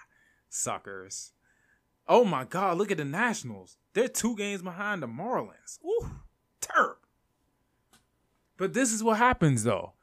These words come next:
This is what happens when, I'm, I'm gonna tell you what happened the last week or so. So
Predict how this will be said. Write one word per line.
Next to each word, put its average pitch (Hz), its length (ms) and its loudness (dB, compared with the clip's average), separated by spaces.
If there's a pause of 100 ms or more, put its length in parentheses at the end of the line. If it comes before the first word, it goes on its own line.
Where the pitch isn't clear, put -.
(140)
This 165 260 4
is 208 120 -4
what 180 160 2
happens 127 640 0
when, 101 420 -14 (2000)
I'm, 202 160 2
I'm 190 120 0
gonna 202 60 -4
tell 285 200 4
you 240 100 0
what 180 140 6
happened 160 340 4
the 131 60 -2
last 123 320 -2
week 101 180 -18
or - 40 -20
so. - 120 -20 (440)
So 147 460 2